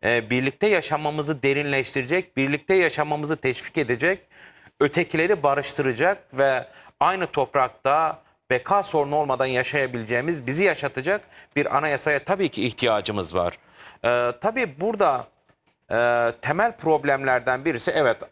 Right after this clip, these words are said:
e, Cumhur İttifakı'nın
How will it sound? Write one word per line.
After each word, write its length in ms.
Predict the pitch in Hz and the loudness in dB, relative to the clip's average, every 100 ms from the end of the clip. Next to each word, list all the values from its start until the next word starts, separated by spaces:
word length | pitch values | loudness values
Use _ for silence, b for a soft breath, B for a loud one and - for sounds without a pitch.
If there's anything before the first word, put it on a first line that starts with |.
| _ 127 | _ 0
e, 160 | 123 120 95 _ 101 | 0 -2 -8 _ -8
Cumhur 300 | - 143 220 | -2 2 2
İttifakı'nın 1700 | 233 - 127 127 123 - 226 - _ _ _ _ - 131 185 233 202 | 2 -2 0 2 2 0 0 -2 _ _ _ _ -2 0 2 0 -2